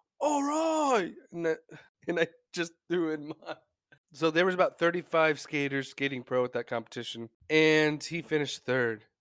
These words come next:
And that's big. I mean, this, he's fourteen, and he's still kinda small. He hasn't hit his growth spurt yet. So he's <laughs> very small. This year also, he appeared on the cover of Thrasher magazine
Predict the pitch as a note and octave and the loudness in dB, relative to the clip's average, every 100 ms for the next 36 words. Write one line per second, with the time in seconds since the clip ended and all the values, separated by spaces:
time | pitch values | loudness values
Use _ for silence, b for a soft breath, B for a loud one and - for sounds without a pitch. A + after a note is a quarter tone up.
0 | _ _ _ _ - A#2+ A#2+ - B2+ C3 | _ _ _ _ -4 -4 -4 -6 -8 -8
1 | - - _ _ C#3+ D#3+ - B2+ C3+ D3+ | -16 -20 _ _ -8 -8 -6 -4 -2 -2
2 | - b b - E3+ C#3 - F#3+ F#3+ E3+ | -4 b b -10 -8 -8 -6 2 2 2
3 | - F#3+ D#3+ C3 D#3+ - - F#3 - F3 | -2 -2 0 0 -2 -6 -2 -2 0 0
4 | D#3 - F3+ D3 E3 D3 C3+ - E3+ C#3+ | 0 2 2 4 0 -2 -6 -2 0 -2
5 | - D3 D3+ - C3+ A#2+ A#2+ A2+ - b | -4 -4 -4 -6 -10 -8 -6 -6 -8 b
6 | b b - D3 C#3 - E3 C#3 C3 C3+ | b b 0 4 4 2 0 0 -4 0
7 | F3 F3 - C#3+ D3 D3+ C#3+ b b b | 2 2 0 -2 0 0 0 b b b
8 | b D3+ D3+ F#3+ D3+ D3 F#3 - D#3 D3 | b -2 4 6 8 12 10 10 4 4
9 | E3 D#3 F3 F#3 F3 C3+ - E3+ E3+ F3+ | 2 0 2 4 4 0 -2 -2 2 0
10 | - C3 - - B2+ C#3 F3 F#3 F3+ C#3+ | 0 -2 -4 -12 2 4 4 2 -4 -4
11 | C3 C#3+ C#3 A#2 A2 G#2+ | 0 0 -2 -6 -8 -10